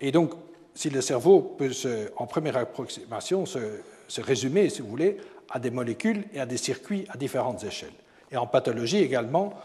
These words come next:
ces deux grands éléments caractérisent le cerveau malade. Les travaux de neurosciences intégratives apportent donc une contribution essentielle au traitement des maladies du cerveau, puisque sans les connaissances du circuit,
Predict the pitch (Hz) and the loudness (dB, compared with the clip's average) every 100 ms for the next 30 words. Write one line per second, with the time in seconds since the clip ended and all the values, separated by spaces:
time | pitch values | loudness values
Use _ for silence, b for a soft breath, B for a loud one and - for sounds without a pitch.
0 | B B - 113 165 185 - 127 123 117 | B B -10 8 10 10 8 0 0 -2
1 | 147 170 - 131 117 135 135 175 135 123 | 0 0 2 2 2 0 0 0 -2 -4
2 | 131 107 127 110 98 80 - - _ B | -4 -2 -2 -2 -4 -6 -12 -20 _ B
3 | B B B B B _ 127 - 139 190 | B B B B B _ -4 2 8 8
4 | 147 139 139 127 151 160 135 135 139 113 | 8 2 0 0 0 -2 0 -2 -2 -2
5 | 110 214 226 175 - - 170 - 139 123 | -2 -2 -4 -4 -8 -2 0 0 -4 -4
6 | 127 - - - 139 117 143 127 180 - | -6 -2 -4 -2 -4 -4 -6 -2 0 0
7 | 143 - 147 110 - 120 147 - 160 131 | 0 -2 -4 -4 -6 -4 -4 -4 -6 -4
8 | 110 120 123 120 107 98 92 87 175 202 | -6 -6 -8 -8 -10 -10 -10 -2 2 2
9 | 170 - 107 165 139 113 135 101 175 139 | -2 -8 -4 -4 -4 -4 -6 -4 -6 -6
10 | 110 - 98 - 185 202 | -6 -8 -10 -8 -6 -6